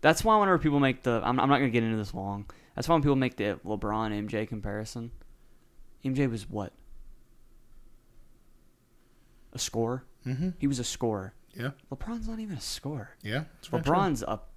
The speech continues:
Speaker 1: a pa-, a more willing passer than he is a scorer.
Speaker 2: I didn't know this.
Speaker 1: And he's gonna be the number one scorer in
Speaker 2: Did
Speaker 1: N B A
Speaker 2: you know?
Speaker 1: history. What
Speaker 2: Do
Speaker 1: a
Speaker 2: you know who the
Speaker 1: monster.
Speaker 2: number one,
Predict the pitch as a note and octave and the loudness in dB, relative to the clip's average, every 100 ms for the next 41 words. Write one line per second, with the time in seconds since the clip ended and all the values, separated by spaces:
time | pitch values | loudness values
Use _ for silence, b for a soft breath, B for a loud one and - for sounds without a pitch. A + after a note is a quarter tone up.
0 | - - - - - B2+ - A#2 A2+ A#2+ | -20 -12 -10 -4 2 2 4 0 0 0
1 | C#3 A#2 B2 C#3+ G#2+ - B2 C3+ B2 A2 | 2 2 0 0 -2 -4 -2 -2 -2 -4
2 | G#2 G#2+ G#2+ A2 - - - A#2+ G#2+ - | -4 -4 -4 -6 -8 -10 -4 0 0 -2
3 | - F#3+ F#3+ C#3+ C#3+ G#2 A#2 A#2 B2+ A#2 | 0 0 4 4 2 0 -2 0 0 2
4 | A#2 A2+ G#2+ A2 G#2+ G#2+ G#2 G2+ - G#2+ | 2 2 0 -2 -2 -4 -4 -6 -4 -4
5 | G2+ G2+ D3+ E3 B3 A3 G#3+ A3+ G3+ - | -4 0 0 2 2 2 2 0 -4 -12
6 | - - - - E3 A3+ B3 A#3 E3 E3+ | -20 -20 -14 -2 2 4 4 4 4 2
7 | F3 D#3+ C#3+ D3+ D#3 | 2 2 2 0 -4